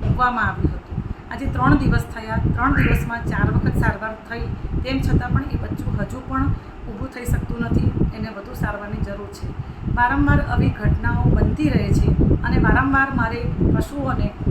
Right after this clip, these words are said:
ગોધરા પાંજરાપોળ ખાતે શિફ્ટ કરવા માટે નગરપાલિકા પાસે માંગણી કરવી પડતી હોય છે. વારંવાર આ રીતે માંગણી કરવી મને પણ યોગ્ય નથી લાગતું.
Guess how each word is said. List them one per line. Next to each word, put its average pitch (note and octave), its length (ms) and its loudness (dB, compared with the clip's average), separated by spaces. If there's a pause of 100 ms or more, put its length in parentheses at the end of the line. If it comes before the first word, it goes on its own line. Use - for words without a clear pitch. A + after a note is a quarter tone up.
ગોધરા A#3 380 4
પાંજરાપોળ B3 440 4
ખાતે - 280 -2 (420)
શિફ્ટ - 300 0
કરવા - 240 4
માટે G3 380 -4 (280)
નગરપાલિકા A#3+ 720 -2
પાસે G3+ 220 0 (420)
માંગણી A#3 300 0
કરવી - 340 2
પડતી - 260 0
હોય F#3 100 -12
છે. - 440 -4 (220)
વારંવાર C#4+ 380 4
આ C4 160 4
રીતે C4+ 180 -2
માંગણી C4 280 -4
કરવી B3+ 400 -10
મને G#3+ 300 -6
પણ C4+ 140 0
યોગ્ય - 340 -2
નથી A#3 240 -8
લાગતું. - 440 -6